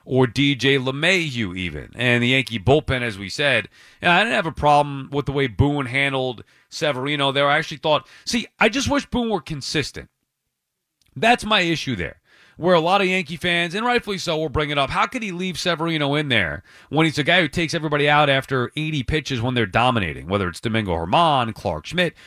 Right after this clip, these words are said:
Boone can't wait to get into that bullpen. Can't wait to get into that bullpen. But yet on a night where Severino clearly didn't have it, the fact that he was actually pitching into the fifth inning is a shock.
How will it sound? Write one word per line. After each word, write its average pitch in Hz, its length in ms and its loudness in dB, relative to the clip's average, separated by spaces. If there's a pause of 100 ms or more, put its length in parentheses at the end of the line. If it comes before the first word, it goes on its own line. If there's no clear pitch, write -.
(180)
Boone 220 240 4
can't 269 420 -2
wait 254 200 -2
to 226 80 -6
get 202 160 2
into 175 160 -2
that 151 200 0
bullpen. 120 380 -2 (680)
Can't 285 460 2
wait 214 520 0
to 175 80 -8
get 185 160 0
into 180 120 -4
that 160 220 0
bullpen. 123 380 -2 (1000)
But 196 200 4
yet 220 160 2
on 202 100 0
a 190 80 -2
night 226 220 2
where 196 100 2
Severino 208 520 -2
clearly 240 340 -2
didn't 151 200 -2
have 170 240 2
it, 131 140 -4 (260)
the 135 80 -6
fact 208 240 2
that 202 60 0
he 185 40 2
was 160 120 0
actually 170 280 -2
pitching 190 420 -2
into 190 520 -2
the 147 300 0 (260)
fifth 185 280 0
inning 147 400 0 (100)
is 147 140 2
a 107 60 -4
shock. 180 520 0